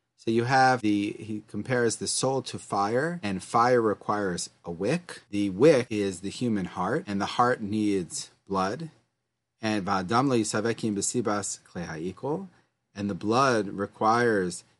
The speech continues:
digestive organs. Al ken hutzrach alei tumcha, and that requires the stomach. Hakaved v'shimshehem, the liver and all their,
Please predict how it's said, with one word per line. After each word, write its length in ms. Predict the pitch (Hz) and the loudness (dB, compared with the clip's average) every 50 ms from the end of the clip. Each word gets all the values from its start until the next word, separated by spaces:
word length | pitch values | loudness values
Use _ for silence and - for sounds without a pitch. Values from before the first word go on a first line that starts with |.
| _ _ | _ _
digestive 560 | - 101 95 87 104 104 101 - - - 78 | -8 -8 -4 -2 -2 -2 -2 -4 -8 -10 -10
organs. 640 | 76 76 78 78 78 101 113 127 151 151 139 - - - | -8 -10 -10 -8 -8 -8 -6 -6 -6 -6 -8 -12 -12 -10
Al 120 | - 107 | -8 -8
ken 220 | 107 - 165 165 151 | -4 -2 0 0 2
hutzrach 380 | 139 165 156 - 147 123 - | 0 0 0 0 0 0 0
alei 260 | - 104 101 95 90 85 - - - - - _ _ - - - - _ _ _ - 92 98 98 95 92 - - - _ 101 98 101 - - - - - _ _ _ | -2 -4 -2 -2 -4 -4 -6 -10 -14 -18 -20 _ _ -20 -20 -20 -20 _ _ _ -12 -8 -6 -6 -6 -6 -8 -12 -14 _ -8 -6 -6 -6 -8 -12 -16 -18 _ _ _
tumcha, 560 | 120 117 117 120 120 - 147 156 180 202 208 - _ - - | -2 -2 -2 -2 -2 0 0 0 0 0 -4 -12 _ -16 -12
and 120 | - 87 | -6 -4
that 160 | 92 92 - | -4 -4 -4
requires 420 | - - - - 82 80 78 76 - | -6 -8 -8 -8 -8 -8 -8 -10 -12
the 140 | - - | -10 -8
stomach. 560 | - - - - 107 117 151 175 180 175 - - _ _ _ _ _ _ _ - | -6 -6 -2 -2 0 0 0 -2 -2 -4 -10 -16 _ _ _ _ _ _ _ -10
Hakaved 580 | 104 - - - 92 82 80 104 110 120 131 | -10 -8 -6 -6 -6 -4 -2 0 2 2 0
v'shimshehem, 1160 | 113 95 90 85 - - - - - 92 82 78 - - 113 120 123 139 143 151 160 165 165 160 - _ - - _ _ _ _ | 0 -4 -6 -6 -6 -8 -10 -10 -8 -10 -10 -8 -8 -6 -4 -2 -2 0 0 0 0 0 -2 -4 -8 _ -20 -20 _ _ _ _
the 80 | - 90 | -10 -4
liver 320 | 92 104 127 135 135 131 | 0 0 0 2 2 2
and 100 | 120 104 | 2 2
all 160 | 101 101 104 | 0 0 -2
their, 380 | 98 104 104 98 95 95 92 92 | -2 -2 -2 -2 -2 -4 -6 -8